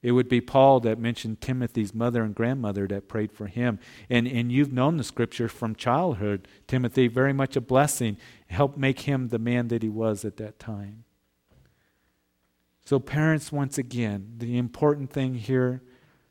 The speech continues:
is remember the responsibilities that we have. Grandparents, you can play a very important role in that, in, in ministering to your kids and getting that seed of the word and, and, and the things of God into their hearts.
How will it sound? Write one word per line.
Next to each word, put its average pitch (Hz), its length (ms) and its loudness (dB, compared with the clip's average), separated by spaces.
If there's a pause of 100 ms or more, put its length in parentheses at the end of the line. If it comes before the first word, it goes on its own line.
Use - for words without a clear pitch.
(500)
is 127 140 -8
remember 143 440 0
the 139 120 2
responsibilities 131 840 2
that 120 120 2
we 120 140 0
have. 120 320 0
Grandparents, 131 680 -2
you 139 100 -2
can 135 140 -8
play 135 460 2
a 131 60 -8
very 131 240 0
important 131 460 -4
role 139 220 -6
in 104 120 -6
that, 101 260 -4 (420)
in, 127 220 0
in 120 180 -2
ministering 143 540 -2
to 131 120 -6
your 120 120 2
kids 120 560 -2 (320)
and 123 280 -4
getting 143 360 2
that 123 200 -2
seed 139 300 0
of 131 140 0
the 120 80 -2
word 123 480 0
and, 101 200 -4
and, 110 340 -4
and 110 200 -6
the 104 80 -4
things 139 340 -6
of 120 140 -6
God 127 300 -2
into 117 260 -6
their 110 160 -6
hearts. 107 680 -14